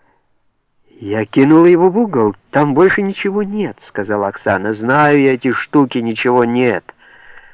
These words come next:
Подайте его сюда. Там еще один сидит. Встряхните его хорошенько. Ну, что, нет? Ишь, проклятая баба. А поглядеть на нее как святая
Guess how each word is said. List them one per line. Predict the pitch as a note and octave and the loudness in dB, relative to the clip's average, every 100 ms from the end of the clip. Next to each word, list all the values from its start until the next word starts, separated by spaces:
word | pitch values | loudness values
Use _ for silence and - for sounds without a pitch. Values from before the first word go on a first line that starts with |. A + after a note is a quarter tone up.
| _ _ _ _ - | _ _ _ _ -4
Подайте | A#2+ C#3 C3 D#3+ | 0 2 4 4
его | D#3 | 2
сюда. | - D#3+ C#3 G2 - _ _ _ _ _ _ _ _ _ _ - | 2 2 2 0 -6 _ _ _ _ _ _ _ _ _ _ -2
Там | C#3+ | 4
еще | F3+ - A3+ | 4 2 2
один | G3+ D#3+ D3+ - | 4 6 4 4
сидит. | C#3+ A#2 G#2 - - - - | -2 0 -4 -6 -18 -20 -20
Встряхните | - G3+ D#3 G#3 A#2 C3+ | 0 0 2 2 2 2
его | C3 | 0
хорошенько. | B2 C#3+ C3 A#2+ G#2 - - - - _ - _ _ _ _ | 2 0 0 -2 -4 -8 -10 -14 -20 _ -20 _ _ _ _
Ну, | C#3 G3 A3+ - | 2 4 2 -4
что, | - B2+ G2+ - _ | -2 0 0 -6 _
нет? | A#2+ F#3 A#3 - _ _ _ _ _ _ _ _ _ - _ _ _ - | -2 0 -2 -10 _ _ _ _ _ _ _ _ _ -20 _ _ _ 0
Ишь, | F3+ A#3+ - | 2 2 0
проклятая | G3+ F#3 D3 A#2+ G#2 G2+ | -2 -2 0 -2 -4 -8
баба. | F#2 - _ _ _ _ _ _ _ _ _ _ _ _ _ _ _ _ _ | -10 -18 _ _ _ _ _ _ _ _ _ _ _ _ _ _ _ _ _
А | - | -12
поглядеть | A2 C#3 C#3 C#3+ C#3+ C3+ | -2 -2 0 0 0 0
на | C#3+ | -2
нее | C3 C3 B2+ | 0 0 0
как | C#3+ - | -4 -4
святая | C3+ D3 - A2+ B2 C3+ A2+ | -4 -4 -2 -2 0 0 -2